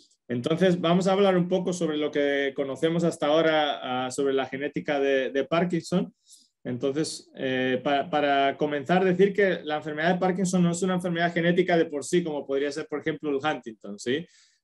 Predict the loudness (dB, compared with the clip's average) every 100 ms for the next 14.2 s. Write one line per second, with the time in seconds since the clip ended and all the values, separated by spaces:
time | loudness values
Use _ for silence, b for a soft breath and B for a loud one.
0 | -2 2 4 4 0 -4 -12 _ _ _
1 | -18 -8 -4 0 0 0 -2 0 2 2
2 | 0 -4 -4 0 0 0 0 0 0 0
3 | 2 2 4 4 6 2 4 4 4 4
4 | 0 -2 -2 -2 -4 -4 0 0 0 -2
5 | -2 -4 -4 -6 -4 -4 -4 -2 0 0
6 | -2 -8 b _ 0 0 2 2 2 2
7 | 0 0 -8 _ -4 2 2 2 0 4
8 | 4 4 0 0 -2 -2 0 -2 -2 -2
9 | -2 -2 -4 -2 -2 2 2 2 0 -4
10 | -6 -6 -4 -2 -4 -4 -2 0 0 0
11 | -2 -6 -4 -2 -2 -2 -2 -2 -4 -6
12 | -2 -2 -2 -2 -2 -2 -4 -2 -2 -2
13 | 0 -2 -2 -4 -8 -10 -10 -4 -2 0
14 | -2 -4